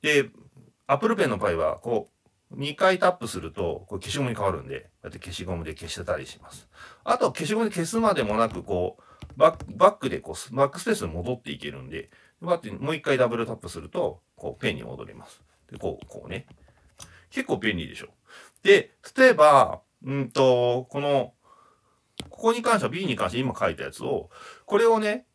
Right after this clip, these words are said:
えっと、これあの、タッチペンで、このBの真ん中のこうやってやるとこう大きくなったりするんですけど、この、この枠の外側をこう引っ張ってこうやって持っていくと、いろんなところに持っていけるんですよ。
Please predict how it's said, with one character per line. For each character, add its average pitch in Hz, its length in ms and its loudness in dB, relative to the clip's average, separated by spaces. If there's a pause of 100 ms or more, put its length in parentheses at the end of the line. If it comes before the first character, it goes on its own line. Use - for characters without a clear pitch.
え 117 180 0
っ 113 100 -6
と、 104 340 0 (720)
こ 175 120 -2
れ 156 80 6
あ 151 40 6
の、 139 220 -2 (240)
タ 185 120 4
ッ 190 80 2
チ 262 180 -4
ペ 147 200 0
ン 80 120 -10
で、 95 360 0
こ 156 160 -4
の 139 240 -2
B 196 240 -6
の 139 100 -2
真 202 180 6
ん 269 80 0
中 254 280 2
の 226 200 2
こ 208 100 0
う 208 40 8
や - 20 2
っ - 20 -4
て 196 60 -2
や 190 60 6
る 180 60 2
と 175 120 -2
こ 113 280 0
う 131 60 4
大 123 40 0
き 123 160 -2
く 104 100 -4
な 87 120 -2
っ 82 40 -12
た - 80 -6
り 78 80 -6
す - 80 -8
る 87 60 -6
ん 80 40 -8
で 76 40 -12
す - 60 -12
け 98 100 -4
ど、 104 260 0 (320)
こ 190 80 -2
の、 165 300 2 (380)
こ - 220 -8
の 165 120 2
枠 190 240 4
の 233 100 6
外 220 320 2
側 214 260 4
を 202 80 6
こ 196 160 2
う 202 40 -8
引 185 60 -6
っ - 40 -20
張 190 120 4
っ 185 40 0
て - 80 -6
こ 135 60 -4
う 113 40 0
や - 0 -
っ - 40 -8
て 95 40 -10
持 92 120 -4
っ - 40 -10
て - 120 -12
い - 40 -6
く - 80 -16
と、 87 140 -6
い 101 40 -4
ろ 135 100 0
ん - 20 2
な 135 80 0
と 131 80 -12
こ 110 80 -8
ろ - 60 -8
に - 100 -12
持 85 100 -8
っ - 40 -10
て 101 120 -10
い 90 40 -8
け 101 80 -4
る 82 60 -6
ん 73 40 -10
で - 60 -14
す - 60 -12
よ。 - 100 -16